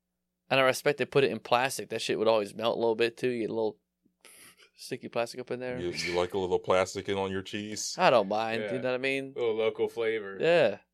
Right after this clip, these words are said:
Speaker 2: I mean, a Mott Stick's already pretty processed anyway. What the hell's a little plastic
Speaker 1: Also,
Speaker 2: on
Speaker 1: the
Speaker 2: there?
Speaker 1: Melrose
Speaker 3: Not
Speaker 1: wasn't,
Speaker 3: gonna
Speaker 1: like,
Speaker 3: hurt.
Speaker 1: necessarily super clean all the time, so, like, who gives a shit? I don't care. It's fine. I grew up in Philly.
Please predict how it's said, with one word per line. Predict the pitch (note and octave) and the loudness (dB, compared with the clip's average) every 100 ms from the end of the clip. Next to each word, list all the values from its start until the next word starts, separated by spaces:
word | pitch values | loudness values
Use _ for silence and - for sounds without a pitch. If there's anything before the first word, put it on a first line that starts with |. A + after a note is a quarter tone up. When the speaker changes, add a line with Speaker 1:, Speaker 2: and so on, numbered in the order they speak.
| _ | _
Speaker 2:
I | |
mean, | E2 G2 | -6 -2
a | F#2+ | 2
Mott | G#2+ F#2+ | 2 2
Stick's | - E2+ | -2 -2
already | F2+ E2+ D#2+ | 0 -2 -4
pretty | - E2 | -6 -8
processed | D2+ F2 D#2+ - D#2+ - | -2 -2 0 -2 -6 -4
anyway. | E2 E2 D#2 D#2+ | -6 -6 -6 -6
What | D#2+ | -4
the | F2 | -4
hell's | E2+ D#2+ | -4 -4
a | |
little | E2+ E2 | -6 -8
plastic | D#2 F2 D2+ - | -4 -4 -2 4
Speaker 1:
Also, | D#3 E3 | 6 6
Speaker 2:
on | |
Speaker 1:
the | D#3 D#3+ | 6 6
Speaker 2:
there? | |
Speaker 1:
Melrose | D3+ C#3 | 8 8
Speaker 3:
Not | C3+ | 6
Speaker 1:
wasn't, | C3+ B2+ | 4 6
Speaker 3:
gonna | B2 | 6
Speaker 1:
like, | A#2 | 6
Speaker 3:
hurt. | |
Speaker 1:
necessarily | C3 B2+ A#2+ C3 A2+ | 0 -4 4 6 6
super | - A#2+ | 2 -2
clean | A2 C#3 C#3 | 0 0 2
all | G#2+ F#2 | 2 0
the | |
time, | F#2 G2 G#2+ | -2 -4 -4
so, | G2+ | -4
like, | G2+ G2+ | -2 -2
who | C3+ | -2
gives | B2 G2+ | -2 -2
a | |
shit? | G2 G2+ | -4 -2
I | G2 | -2
don't | A2+ G#2+ | -2 -2
care. | G2 G#2 | 0 0
It's | G#2 - | -2 -4
fine. | G2+ G2+ G#2+ | -6 -6 -10
I | - | -4
grew | A#2+ | 0
up | A#2+ | 0
in | G#2+ | 0
Philly. | - G#2+ A2 A2+ | -2 2 2 0